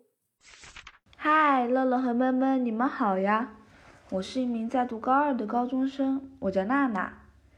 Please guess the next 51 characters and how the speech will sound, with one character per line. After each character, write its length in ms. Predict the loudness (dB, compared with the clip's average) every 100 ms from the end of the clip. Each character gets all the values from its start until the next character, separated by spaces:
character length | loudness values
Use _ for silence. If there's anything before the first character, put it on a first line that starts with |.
| _ _
现 360 | -6 0 0 2
在 220 | 0 0
可 160 | -4
是 140 | -10 -6
我 100 | -6
最 260 | -6 -8 -6
快 260 | -6 -4
乐 100 | -4
的 160 | -6 -8
星 220 | -10 -16
期 160 | -10 -4
六 120 | -4
的 120 | -4
晚 200 | -8 -10
上， 220 | -12 -14 -14 -20 -20 -20 -10
因 100 | -6
为 140 | -4
只 120 | -2
有 120 | -2 -2
这 180 | -2
一 100 | -2
段 200 | -2 -2
时 220 | -2 -6 -4
间， 360 | -2 -2 -4 -12 -20 -20
学 160 | -12 -6
校 160 | -4
没 120 | -2 -2
有 80 | -2
安 180 | -2
排 140 | -4 -2
任 180 | -2 -2
何 140 | -2
的 80 | -6
课 220 | -2 -2
程 220 | -2 -6
或 120 | -4 -2
到 180 | -2
校 160 | -4 -8
自 200 | -4 -6
习。 480 | -6 -6 -6 -6 -12 -20 -20 -20 -10
今 260 | -6 -4
天 240 | -4 -2 0
晚 220 | 0 0
上 200 | -4 -4
可 120 | -4
就 100 | -4
更 180 | -4 -2
加 220 | -2 -2
特 240 | -4 -8 -8
殊 220 | -6 -4
了。 300 | -4 -6